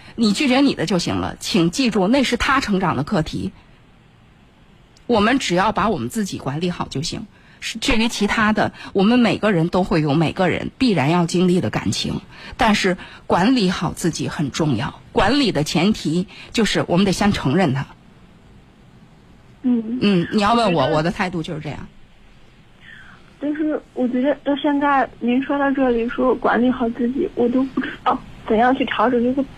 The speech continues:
Speaker 2: 度，或者说什么。刚开始我觉得我处理的不是特别好，我是
Speaker 1: 那么好，那我直接给你建议，
Speaker 2: 嗯。
Speaker 1: 直接给你建议。第一，不要单独接触。
Speaker 2: 嗯。
Speaker 1: 为什么？其实不要单独接触，就意味着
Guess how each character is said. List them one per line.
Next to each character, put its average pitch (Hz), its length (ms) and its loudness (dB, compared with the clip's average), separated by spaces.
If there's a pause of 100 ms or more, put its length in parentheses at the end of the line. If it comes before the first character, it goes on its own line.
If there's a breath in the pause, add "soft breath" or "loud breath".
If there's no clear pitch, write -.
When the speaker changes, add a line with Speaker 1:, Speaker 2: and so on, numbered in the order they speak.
(160)
Speaker 2:
度， 285 360 2
或 269 100 0
者 233 80 4 (100)
说 247 140 2
什 240 100 0
么。 214 140 -4 (300 loud breath)
刚 320 160 4
开 339 120 4
始 302 120 -2
我 208 120 4
觉 214 140 2
得 262 80 2
我 220 120 4
处 - 140 -2
理 233 120 0
的 180 80 -2
不 220 120 -6
是 247 120 0
特 277 80 2
别 202 160 2
好， 208 180 0
我 226 140 0
是 - 80 -2
Speaker 1:
那 240 80 2
么 233 100 2
好， 180 220 2
那 196 120 2
我 202 120 2
直 196 160 0
接 208 160 0
给 190 80 2
你 160 100 4
建 156 320 0
议， 131 100 -8
Speaker 2:
嗯。 - 120 -20 (640 loud breath)
Speaker 1:
直 220 140 0
接 220 160 0
给 190 100 2
你 160 100 4
建 143 240 0
议。 147 140 -2
第 214 320 2
一， 208 160 -4
不 - 60 -4
要 190 160 2
单 185 160 2
独 170 160 2
接 156 160 0
触。 - 180 -4 (1080)
Speaker 2:
嗯。 240 260 2 (580)
Speaker 1:
为 220 220 2
什 156 120 0
么？ 143 220 0 (140)
其 - 200 0
实 277 80 0
不 226 200 4
要 240 160 4
单 214 220 2
独 185 140 0
接 196 180 0
触， - 220 0 (240 loud breath)
就 269 200 2
意 262 180 2
味 185 180 4
着 - 200 -2